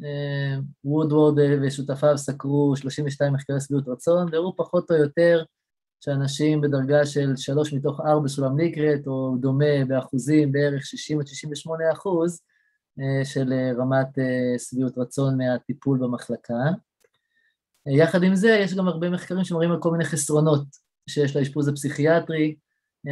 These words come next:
אנשים שיוצאים מאשפוז, שעברו אשפוז, אז יש הרבה סטיג-, סטיגמטיזציה חברתית, יש ערך עצמי נמוך,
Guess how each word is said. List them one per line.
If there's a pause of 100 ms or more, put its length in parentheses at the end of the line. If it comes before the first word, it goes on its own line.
אנשים
שיוצאים
מאשפוז,
שעברו
אשפוז,
אז
יש
הרבה
סטיג-, (120)
סטיגמטיזציה
חברתית,
יש
ערך
עצמי
נמוך,